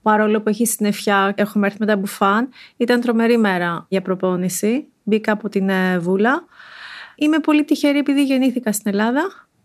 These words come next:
και βρέθηκα γρήγορα σε επαφή με το άθλημα που αγαπάω, το windsurf.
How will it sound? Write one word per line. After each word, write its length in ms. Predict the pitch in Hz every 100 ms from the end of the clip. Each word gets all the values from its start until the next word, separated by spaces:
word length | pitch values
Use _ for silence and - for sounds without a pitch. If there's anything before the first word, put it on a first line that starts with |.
| _ _
και 160 | - 277 277 277 277 277 247 - _ _
βρέθηκα 720 | 247 269 277 277 285 269 269 254
γρήγορα 400 | 254 262 240 214
σε 140 | 220
επαφή 520 | 208 190 - 208 196
με 120 | 202
το 120 | 202 202
άθλημα 380 | 202 - 196
που 100 | 190
αγαπάω, 380 | 190 190 190 185
το 200 | 185 185
windsurf. 560 | 185 180 180 175 -